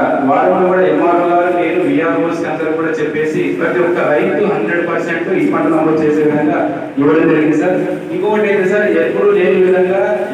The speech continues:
ఈ సంవత్సరం మనకి ఎయిటీ పర్సెంట్ సబ్సిడీ కింద ఎవరైనా రైతులు కొంచెం సా-, బలమైన పొలాలు లేనటువంటి రైతులు ఎవరైనా ఉంటే కూడా, చౌడు పొలాలు అలాంటివి కానీ ఇంకా వేసుకున్న వాళ్ళకి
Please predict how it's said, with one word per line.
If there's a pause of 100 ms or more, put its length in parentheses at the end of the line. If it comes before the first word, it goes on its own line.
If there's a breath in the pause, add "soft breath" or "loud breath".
ఈ
సంవత్సరం
మనకి
ఎయిటీ
పర్సెంట్
సబ్సిడీ
కింద (720)
ఎవరైనా
రైతులు
కొంచెం (300)
సా-, (520)
బలమైన
పొలాలు
లేనటువంటి
రైతులు
ఎవరైనా
ఉంటే
కూడా, (180)
చౌడు
పొలాలు
అలాంటివి
కానీ
ఇంకా
వేసుకున్న
వాళ్ళకి